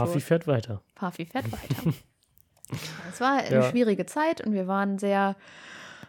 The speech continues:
Speaker 2: „Was machen wir?“ und alles scheiße.
Speaker 1: Ja.
Speaker 2: Aber manchmal passieren halt diese Dinge und im Endeffekt, Endeffekt eintrinken. Oh, es tut mir wirklich
Speaker 1: <laughs>
Speaker 2: leid, Leute. Es
Speaker 1: Das
Speaker 2: ist so
Speaker 1: ist schon
Speaker 2: schlimm heute.
Speaker 1: Das ist echt schlimm.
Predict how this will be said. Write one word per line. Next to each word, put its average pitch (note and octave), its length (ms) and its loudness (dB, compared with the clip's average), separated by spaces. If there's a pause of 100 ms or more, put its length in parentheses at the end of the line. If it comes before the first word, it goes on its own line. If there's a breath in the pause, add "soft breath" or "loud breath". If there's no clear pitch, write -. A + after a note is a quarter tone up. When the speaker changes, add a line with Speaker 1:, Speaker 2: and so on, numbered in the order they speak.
(140)
Speaker 2:
„Was G3+ 180 -8
machen G3 380 -2
wir?“ F#3+ 180 0
und F#3 100 -2
alles G3 320 -2
scheiße. G3 680 0 (140)
Speaker 1:
Ja. G#2+ 260 -6
Speaker 2:
Aber F#3+ 180 -2
manchmal G3+ 320 0
passieren F#3+ 340 -4
halt F#3+ 140 -2
diese F#3 160 -2
Dinge F#3+ 240 0
und F#3 140 -2
im F3+ 100 -6
Endeffekt, F#3 640 -6
Endeffekt E3+ 480 -2
eintrinken. F3 400 -4
Oh, F#3+ 100 -4
es F#3 120 -6
tut A3+ 160 0
mir G#3+ 120 6
wirklich G3+ 220 10
Speaker 1:
<laughs> A#3 340 12
Speaker 2:
leid, - 120 10
Leute. D4 240 8
Es - 160 6
Speaker 1:
Das G3+ 80 4
Speaker 2:
ist D#3+ 100 6
so C#4+ 80 8
Speaker 1:
ist C#4 100 6
schon - 140 6
Speaker 2:
schlimm B3 240 8
heute. A3 240 8
Speaker 1:
Das A#3+ 120 8 (120)
ist - 20 2
echt - 280 4
schlimm. C#3+ 380 8